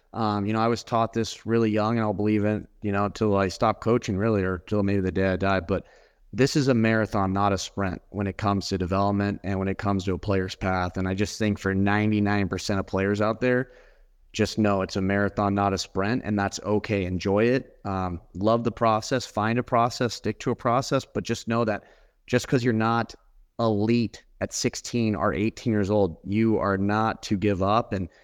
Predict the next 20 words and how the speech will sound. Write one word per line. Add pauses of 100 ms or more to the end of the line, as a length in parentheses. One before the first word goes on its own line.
(180)
you
haven't
been
given
up
on
either.
You
know,
just (380)
give
yourself
the
longest
runway
possible,
and
just
know
that